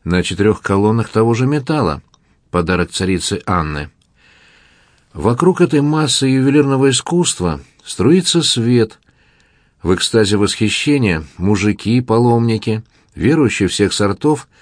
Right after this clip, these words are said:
молятся, крестятся, проявляя на русский лад свою набожность. Это была картина, право,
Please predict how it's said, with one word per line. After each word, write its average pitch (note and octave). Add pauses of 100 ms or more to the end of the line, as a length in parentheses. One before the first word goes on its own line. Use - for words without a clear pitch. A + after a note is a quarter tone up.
(320)
молятся, B2
крестятся, A2+ (340)
проявляя F#2+
на G#2
русский G#2
лад G#2+
свою A2
набожность. F#2+ (920)
Это F2
была G2+
картина, A2+
право, A#2+